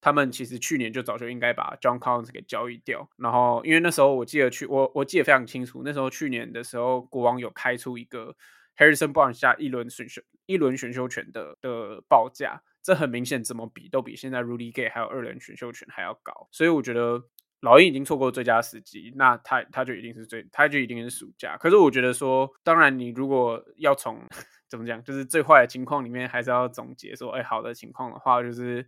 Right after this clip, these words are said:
老鹰省下了非常多的钱，因为 John Collins 的合约也是非常的，依他的身价，哎，依他的成绩来说是非常的 overpay 的一个合约。然后再加上，其实老鹰去年的季后赛，呃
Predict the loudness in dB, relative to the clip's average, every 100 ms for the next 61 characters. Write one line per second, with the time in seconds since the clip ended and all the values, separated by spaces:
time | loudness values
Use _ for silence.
0 | _ 6 8 6 -4 4 10 10 8 2
1 | 2 2 0 -6 -8 -12 -18 _ -10 -6
2 | -6 -4 -4 -4 -8 -10 -10 -10 -10 -12
3 | -14 -10 -10 -10 -14 -16 -16 -14 -4 4
4 | 6 6 0 6 8 8 4 _ -14 -14
5 | _ -2 2 8 8 6 2 -4 2 4
6 | 4 2 -6 -6 -6 -6 -10 -14 -16 -12
7 | -10 -8 -6 -6 -8 -14 -20 -18 -20 -14
8 | -14 -12 -12 -12 -14 _ -20 -20 -20 _
9 | 0 4 4 4 4 4 6 4 2 -4
10 | _ -4 -2 0 0 0 -4 -8 0 6
11 | 6 4 0 2 2 0 -2 -2 0 4
12 | 4 2 -6 _ -8 -2 2 2 0